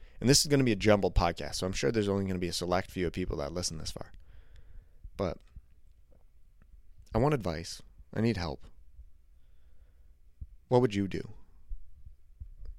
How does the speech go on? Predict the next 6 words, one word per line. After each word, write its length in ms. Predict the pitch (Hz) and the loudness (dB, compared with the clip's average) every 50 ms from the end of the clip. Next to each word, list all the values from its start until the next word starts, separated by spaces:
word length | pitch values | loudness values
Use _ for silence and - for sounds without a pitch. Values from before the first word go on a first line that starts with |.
| - - - - - - - - | -16 -20 -20 -20 -20 -20 -18 -8
How 180 | - - 127 127 | 0 4 4 4
do 80 | 131 | 4
you 240 | 123 117 117 117 110 | 4 2 2 2 2
solve 640 | - - - 104 101 101 98 98 95 92 90 - - - | 2 2 4 6 6 6 6 4 2 -2 -4 -10 -8 -2
being, 400 | - 104 104 107 104 98 95 90 | 0 2 2 2 2 0 -2 -4
uh, 340 | - - - 101 90 - - | -6 -6 -6 -6 -6 -6 -8